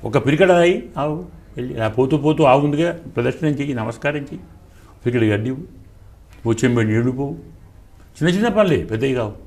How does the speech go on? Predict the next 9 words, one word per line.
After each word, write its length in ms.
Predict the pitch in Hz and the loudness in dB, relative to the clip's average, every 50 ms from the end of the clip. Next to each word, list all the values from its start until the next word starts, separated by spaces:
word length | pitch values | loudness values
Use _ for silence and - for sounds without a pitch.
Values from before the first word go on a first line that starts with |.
| - - - - - - - - - - | -20 -20 -20 -20 -20 -20 -20 -18 -8 0
నీవు 120 | 135 160 180 | 2 2 4
చేయలేవు, 360 | 165 180 185 202 220 226 220 | 8 8 10 10 10 10 8
పక్క 240 | - 185 170 170 208 | 8 6 4 4 4
ఇంటి 180 | 214 233 220 | 4 4 6
వాడు 160 | 240 240 240 240 | 4 4 4 4
చేస్తున్నాడు, 460 | 220 226 220 226 226 233 240 240 220 | 4 4 2 2 2 2 4 8 8
వానికి 220 | 196 170 156 - | 8 6 6 4
సహకారం 400 | 151 135 135 151 160 190 202 208 | 2 2 2 2 2 2 0 0
చెయ్యి. 240 | 196 202 214 208 220 | -2 -6 -6 -8 -10